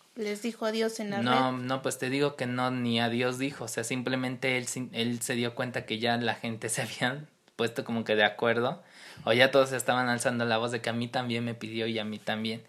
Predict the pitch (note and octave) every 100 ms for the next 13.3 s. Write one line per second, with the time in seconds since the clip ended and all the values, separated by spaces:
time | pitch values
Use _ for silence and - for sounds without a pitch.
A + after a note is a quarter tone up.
0 | - - - - A2+ A#2 A#2+ B2 A#2 A2
1 | B2 A#2+ A#2+ A2 - A2 - A#2 A#2+ B2
2 | A#2 A#2 A#2+ A#2+ A2 - G#2+ G#2+ G#2 A2
3 | A2+ G#2 A2 G#2+ A2 B2 C3 C3 B2+ B2
4 | A2+ A2+ A#2 A2+ - D3 D3+ A#2+ - A2
5 | G#2+ G#2+ G#2+ A2 A2+ A2+ - A2+ A2 A#2
6 | - - A2 A2+ A2+ A#2 - A#2+ - -
7 | - - - C4+ C#4 C4+ C#4 C4 C#4 D4+
8 | E4+ - B3 C4 G4 E4 A#3+ A#3 A#3 -
9 | C4 C4+ B3+ C#4+ D#4 F4 F4 C4 A#3 A3
10 | - G3 - - A#3 B3 C4+ B3+ - A3+
11 | A3+ A3 - A#3+ A#3 A#3+ A#3+ - A#3+ A#3
12 | A#3 A3+ A3 G#3+ - A3 - C4 C4 C4
13 | - B3 A#3+